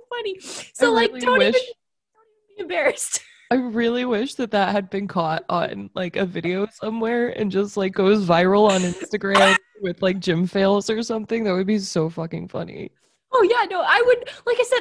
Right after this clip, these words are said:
Speaker 1: I don't even hate it. I was just kicking there like a little turtle, like, "Oh, yeah, this is happening." So if I can, if I can be through that and just think it's funny and come tell you guys an hour later,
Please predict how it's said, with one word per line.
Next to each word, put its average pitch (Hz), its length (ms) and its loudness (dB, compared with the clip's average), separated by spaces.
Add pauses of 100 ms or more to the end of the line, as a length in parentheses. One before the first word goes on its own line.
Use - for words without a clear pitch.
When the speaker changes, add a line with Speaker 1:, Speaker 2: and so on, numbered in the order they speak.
Speaker 1:
I 339 100 2
don't 403 240 4
even 403 200 2
hate 330 260 0
it. - 160 0
I 294 120 2
was 381 140 0
just 381 220 -6
kicking 440 340 2
there 330 220 2
like 311 160 2
a 339 40 -6
little 311 200 0
turtle, 320 500 0
like, 247 220 2
"Oh, 392 260 6
yeah, 403 60 8
this 381 160 -6
is 403 180 -2
happening." 440 380 2 (400)
So 440 260 0
if - 80 -2 (100)
I - 300 0
can, 453 180 2
if - 140 -6
I 330 160 4
can 415 160 -4
be 339 160 0
through 320 160 -6
that 208 260 -2
and 202 80 -10
just - 160 -20
think 240 160 -8
it's 180 140 -12
funny 196 380 -8
and 170 80 -12
come 202 160 -8
tell 220 160 -6
you 240 120 -10
guys 175 240 -8
an 190 80 -10
hour 170 280 -4
later, 170 340 -6